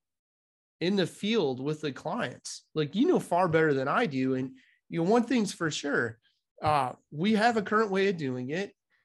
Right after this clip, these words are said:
You believe from your experience actually out there doing it, there's a better way. And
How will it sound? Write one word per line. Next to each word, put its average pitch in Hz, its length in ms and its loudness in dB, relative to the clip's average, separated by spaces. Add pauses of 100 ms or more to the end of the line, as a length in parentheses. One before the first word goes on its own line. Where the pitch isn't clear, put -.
(180)
You 156 300 2
believe 208 460 2
from 165 280 0
your 170 180 2
experience 175 680 -4
actually 156 460 -4 (100)
out 170 300 -2
there 156 180 2
doing 214 460 0
it, 160 160 -2
there's 143 180 -2
a 147 80 0
better 143 300 -2
way. 180 480 -4 (420)
And 185 340 0